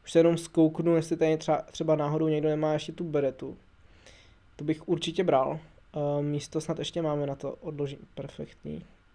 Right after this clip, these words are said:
Eh, no, a v příštím díle, pokud budete chtít tady příští díl, tak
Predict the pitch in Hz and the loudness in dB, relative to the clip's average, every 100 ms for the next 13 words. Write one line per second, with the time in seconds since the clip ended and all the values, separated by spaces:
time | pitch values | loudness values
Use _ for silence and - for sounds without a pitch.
0 | - 139 135 135 135 135 135 143 _ _ | -10 -6 -4 -2 -4 -4 -6 -10 _ _
1 | _ - - - - _ 151 214 269 - | _ -20 -20 -20 -20 _ 6 6 6 -2
2 | - - - _ - - 156 151 151 - | -20 -20 -20 _ -20 -2 2 4 2 -2
3 | 185 233 196 214 202 190 190 196 185 202 | 2 4 10 8 8 0 4 4 4 0
4 | 185 185 180 - 185 175 170 170 165 - | 0 0 -2 -4 2 4 4 2 -4 -8
5 | - - | -16 -16